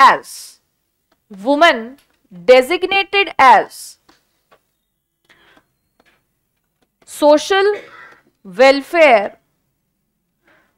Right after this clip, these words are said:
officer, woman designated as social welfare officer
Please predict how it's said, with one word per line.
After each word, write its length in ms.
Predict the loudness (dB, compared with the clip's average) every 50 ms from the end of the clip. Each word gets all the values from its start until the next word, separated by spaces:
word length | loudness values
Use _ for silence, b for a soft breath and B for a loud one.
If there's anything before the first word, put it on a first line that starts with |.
| _ _ 0
officer, 800 | 0 0 0 0 -4 -8 -6 -2 0 0 0 0 -2 -8 _ _ _ _ _ _ _ _ _ _ _ _ _ _ _ _ _ _ _ _ _ _
woman 500 | -8 -4 -2 0 2 0 0 0 -2 0
designated 760 | 2 2 2 2 -2 -8 -8 -8 -8 -8 -6 -4 -6 -6 -4 0
as 380 | 2 2 2 0 -2 -6 -20 _ _
social 720 | _ -20 -10 -6 -4 -4 -4 -4 -4 -2 -2 -2 -2 -2
welfare 520 | -2 -4 -4 -4 -6 -6 -4 -4 -4 -4 -2
officer 720 | 0 0 0 0 -4 -10 -6 -2 0 0 0 0 -4 -10